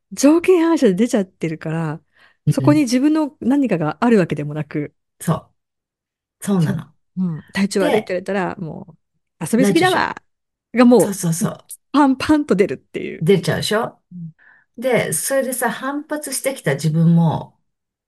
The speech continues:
Speaker 2: 思い浮かぶでしょ？そう言われて、
Speaker 1: うん、
Speaker 2: パンパンパンって言われてさ。
Speaker 1: うん。あ、でも、刷り込みってすごいですね。
Speaker 2: そう、刷り込み。あのね、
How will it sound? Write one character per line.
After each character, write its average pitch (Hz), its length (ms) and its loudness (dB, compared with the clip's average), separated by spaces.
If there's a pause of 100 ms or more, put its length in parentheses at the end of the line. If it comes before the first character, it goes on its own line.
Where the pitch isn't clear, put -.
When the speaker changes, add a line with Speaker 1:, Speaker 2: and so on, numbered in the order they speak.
Speaker 2:
思 214 240 2
い 233 40 2
浮 226 40 -2
か 247 140 -2
ぶ - 80 -4
で - 80 -6
し - 100 -8
ょ？ - 280 -10
そ 190 220 -2
う - 20 6
言 - 120 6
わ 165 80 4
れ 156 80 4
て、 156 100 -2
Speaker 1:
う - 20 -6
ん、 175 40 -6
Speaker 2:
パ 175 100 2
ン 165 60 2
パ 170 140 2
ン 156 60 0
パ 170 180 2
ン - 40 2
っ - 20 -4
て 92 80 -6
言 - 20 -8
わ 82 80 -6
れ 165 80 -10
て - 100 -12
さ。 - 160 -8
Speaker 1:
う - 40 -6
ん。 - 20 -10 (320)
あ、 156 40 -16
で - 60 -8
も、 160 60 -2
刷 - 160 -2
り 196 100 2
込 302 120 2
み 440 80 6
っ - 20 2
て 277 100 0
す - 140 -2
ご 240 100 4
い 208 40 4
で 160 80 2
す 156 120 -8
ね。 147 220 -10 (140)
Speaker 2:
そ 156 240 -2
う、 - 20 -10
刷 - 160 -6
り 165 80 0
込 175 120 0
み。 175 340 -2
あ 180 100 0
の 170 140 4
ね、 180 420 0